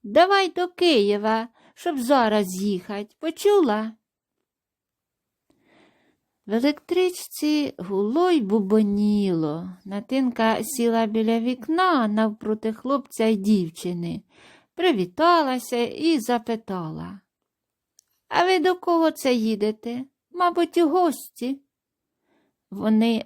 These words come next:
переглянулися і завсміхалися. Натинка додала: А я до Гальки зимувать,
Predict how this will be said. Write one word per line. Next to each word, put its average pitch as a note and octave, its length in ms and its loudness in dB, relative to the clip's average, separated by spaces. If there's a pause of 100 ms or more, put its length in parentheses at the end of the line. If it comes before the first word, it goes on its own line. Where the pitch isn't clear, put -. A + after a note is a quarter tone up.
(120)
переглянулися B3+ 1300 0 (500)
і B3+ 300 -4
завсміхалися. F#3 1500 -4 (580)
Натинка G3 600 -2
додала: F#3 640 -2 (1200)
А A4+ 240 0
я D4+ 340 4
до A3+ 240 0
Гальки G3 880 0
зимувать, F3+ 1040 -6